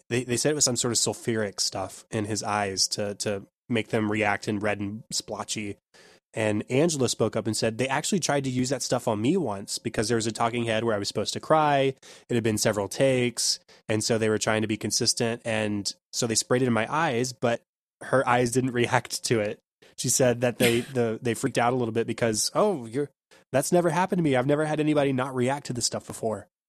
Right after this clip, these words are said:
Speaker 2: All of the paraphernalia in Dwight's office was supposed to be used as a way to introduce the gun subtly,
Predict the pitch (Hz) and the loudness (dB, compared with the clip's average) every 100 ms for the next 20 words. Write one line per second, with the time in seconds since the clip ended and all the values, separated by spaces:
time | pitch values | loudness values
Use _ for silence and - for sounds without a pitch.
0 | _ _ _ _ _ _ 208 220 240 208 | _ _ _ _ _ _ 0 2 2 2
1 | 202 202 190 - 175 165 196 226 220 185 | 0 0 0 0 -2 0 0 0 0 -2
2 | - 180 - 220 254 277 - 175 190 180 | 0 0 0 -2 0 0 0 -2 0 0
3 | 190 180 170 170 170 175 170 - - _ | 0 -2 0 -2 -2 -4 -4 -4 -6 _
4 | _ _ - 180 170 175 165 180 185 - | _ _ -4 -2 0 -2 0 2 2 0
5 | 180 180 170 165 - 180 160 160 160 160 | -2 -4 -4 -4 -4 -4 -2 -4 -6 -8
6 | 185 - - 165 160 233 311 | -6 -2 0 0 -2 -2 -4